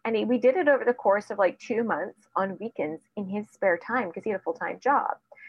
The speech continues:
And he did it basically for free. But what he was so clever about, and I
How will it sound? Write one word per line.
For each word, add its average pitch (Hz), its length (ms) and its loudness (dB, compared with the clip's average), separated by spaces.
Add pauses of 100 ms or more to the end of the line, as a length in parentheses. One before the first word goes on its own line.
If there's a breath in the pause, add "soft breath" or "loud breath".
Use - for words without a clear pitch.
(120 loud breath)
And 220 120 -4
he 233 120 -2
did 214 240 -2
it 285 180 4
basically 208 440 -4
for - 320 -6
free. - 300 -6 (480 loud breath)
But 208 80 4
what 240 120 6
he 240 80 -2
was 240 180 2
so 302 680 4
clever 220 400 2
about, 156 460 0
and 190 160 0
I 185 260 2